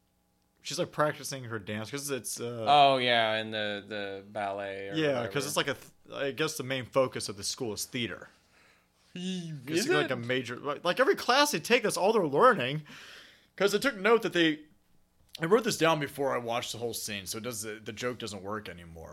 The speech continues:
Speaker 2: Wow, this works for the game segue.
Speaker 1: But, uh, yeah. <laughs> But, uh, Camille, uh, the, the one, that when they're in class, the one, the one time they're class, the whole fucking, <laughs> except for whenever they're, uh, doing,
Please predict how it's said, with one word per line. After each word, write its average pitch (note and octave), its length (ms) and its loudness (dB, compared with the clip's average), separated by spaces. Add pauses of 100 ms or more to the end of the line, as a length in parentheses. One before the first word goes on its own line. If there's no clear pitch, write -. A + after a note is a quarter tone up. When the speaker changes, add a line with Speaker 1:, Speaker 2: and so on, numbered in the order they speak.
(100)
Speaker 2:
Wow, C3 160 4
this D#3 240 2
works B2+ 380 -2
for A2 140 -6
the G2+ 100 -8
game G#2 320 -8
segue. G#2 640 -14
Speaker 1:
But, C#3+ 220 2
uh, B2 240 2
yeah. B2 260 4 (140)
<laughs> - 100 -14
But, D#3+ 220 6
uh, C#3+ 160 6
Camille, D#3 640 2
uh, A#2+ 400 4 (1800)
the, F3 120 0
the D#3+ 180 6
one, F3 380 2 (1500)
that C3 340 -2
when F#3 140 0
they're D#3+ 160 4
in F#3 180 2
class, D#3 440 4
the C#3 100 -4
one, D3 280 -2
the F#3 100 4
one A#3 200 8
time G#3 180 8
they're F3+ 100 6
class, D3+ 500 6
the D#3 100 2
whole D#3 200 4
fucking, D3 520 2 (140)
<laughs> - 160 -18
except G#3 360 2
for F#3 160 2
whenever D#3+ 360 2
they're, C#3 280 2
uh, B2 240 4
doing, B2 460 -2